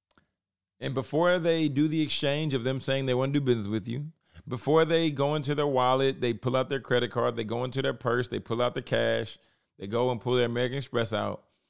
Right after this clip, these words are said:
What is your brand promising them that they will get by time they're finished working with you,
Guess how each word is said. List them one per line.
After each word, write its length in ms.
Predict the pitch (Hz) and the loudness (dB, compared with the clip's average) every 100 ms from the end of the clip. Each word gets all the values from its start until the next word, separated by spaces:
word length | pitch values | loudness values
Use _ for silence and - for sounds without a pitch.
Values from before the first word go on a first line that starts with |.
| _ _ _ _ | _ _ _ _
What 460 | 107 165 202 - - | 2 4 4 -2 0
is 320 | 156 165 110 | 4 4 2
your 160 | 143 139 | 2 0
brand 560 | 107 120 151 156 156 | 0 0 2 2 -2
promising 800 | - - 151 185 185 - 185 165 | -4 -4 -2 0 -2 -2 -2 0
them 460 | 127 110 104 113 - _ _ - | -2 -2 -4 -8 -12 _ _ -2
that 300 | 127 117 123 | -2 0 2
they 160 | 160 | 4
will 180 | 165 175 | 4 2
get 540 | 123 151 170 156 - _ _ - | 2 4 6 6 0 _ _ -2
by 180 | 127 | 0
time 340 | 131 131 139 131 | 0 -2 -2 0
they're 140 | 123 | -2
finished 500 | 117 139 131 123 - | -2 -2 0 -2 -2
working 380 | 107 120 - 113 | 0 0 0 -4
with 180 | 107 101 | -4 -2
you, 220 | 92 | -4